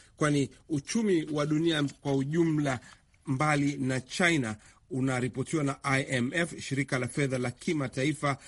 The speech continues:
ambalo linatoa kila mwaka, kwamba uchumi wa dunia uko katika hali mbaya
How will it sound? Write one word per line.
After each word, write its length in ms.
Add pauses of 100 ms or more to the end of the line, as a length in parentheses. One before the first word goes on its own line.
(420)
ambalo 680
linatoa 760
kila 300
mwaka, 440 (260)
kwamba 360
uchumi 540
wa 100
dunia 360
uko 260
katika 340
hali 420
mbaya 460